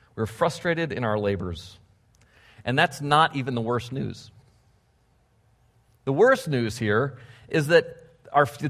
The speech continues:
the futility and the bondage about which Paul speaks are not just evidenced by our failures. They're also evidenced so often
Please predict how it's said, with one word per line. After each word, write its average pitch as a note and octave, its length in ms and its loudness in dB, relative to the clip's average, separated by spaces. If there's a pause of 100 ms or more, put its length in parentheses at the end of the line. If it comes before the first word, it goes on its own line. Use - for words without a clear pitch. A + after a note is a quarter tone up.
the C#3+ 100 2
futility D3 640 4
and B2 120 0
the A#2 40 0
bondage E3 480 0
about C#3+ 200 4
which C#3 180 -2
Paul D3+ 220 0
speaks D3+ 440 -4
are C#3 140 2
not E3 540 0
just F3 420 0
evidenced C#3 500 -2
by B2 260 2
our E3 200 0
failures. D#3 920 2 (1300)
They're E3 160 8
also G3+ 440 4
evidenced D3+ 600 0
so E3+ 320 0
often A2+ 540 0